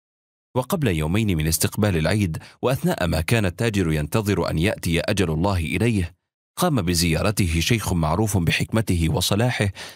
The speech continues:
بعد أن عرف قصة التاجر كاملة، فنصحه أن يبحث عن أسرة فقيرة جدا ويقوم بالتصدق عليها، وأن تكون الصدقة غنية، بمعنى أن يغنيهم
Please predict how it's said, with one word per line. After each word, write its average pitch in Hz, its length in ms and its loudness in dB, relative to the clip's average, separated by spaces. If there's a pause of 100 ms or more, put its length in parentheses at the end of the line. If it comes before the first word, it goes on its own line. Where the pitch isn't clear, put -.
(100)
بعد 127 280 2
أن 123 180 0
عرف 143 380 0
قصة 107 420 0
التاجر 87 460 0
كاملة، 80 540 0 (560)
فنصحه 143 680 0
أن 90 80 0
يبحث 107 400 -2
عن 87 260 0
أسرة 90 380 0
فقيرة 92 520 0
جدا 90 480 0 (360)
ويقوم 92 460 0
بالتصدق 90 680 -2
عليها، 110 600 2 (320)
وأن 127 220 0
تكون 143 360 0
الصدقة 107 640 0
غنية، 80 560 -2 (460)
بمعنى 143 460 0 (260)
أن 123 140 2
يغنيهم 127 800 0